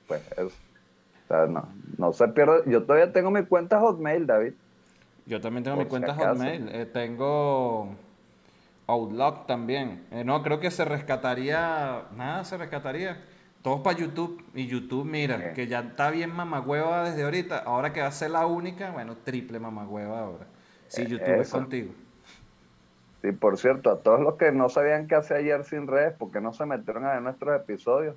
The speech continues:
Speaker 1: ¿Ah? ¿Ustedes qué creen que, que, que estamos aquí gratis?
Speaker 2: Claro.
Speaker 1: Sí, bueno, sí estamos, pero, pero, o sea, queremos que ustedes lo vean, pues.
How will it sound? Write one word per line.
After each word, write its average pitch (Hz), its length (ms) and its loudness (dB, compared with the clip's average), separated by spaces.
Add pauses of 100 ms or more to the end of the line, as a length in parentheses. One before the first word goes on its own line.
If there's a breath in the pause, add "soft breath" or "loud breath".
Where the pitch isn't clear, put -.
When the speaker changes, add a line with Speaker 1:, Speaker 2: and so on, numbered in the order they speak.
Speaker 1:
¿Ah? 131 160 -2 (560)
¿Ustedes 101 280 -2
qué 127 140 -4
creen 131 240 0
que, 139 140 -4
que, 143 140 -4
que 131 80 -2
estamos 113 340 -2
aquí 139 160 -4
gratis? 165 480 -2 (320)
Speaker 2:
Claro. 110 320 -12 (160)
Speaker 1:
Sí, 95 140 -6
bueno, 104 300 -4
sí - 120 -6
estamos, 107 440 -2 (680)
pero, 82 340 -2
pero, 87 240 0
o 85 60 -2
sea, 87 200 -2
queremos 80 360 -6
que 117 80 -2
ustedes - 260 2
lo 117 140 4
vean, 104 260 4
pues. - 160 -12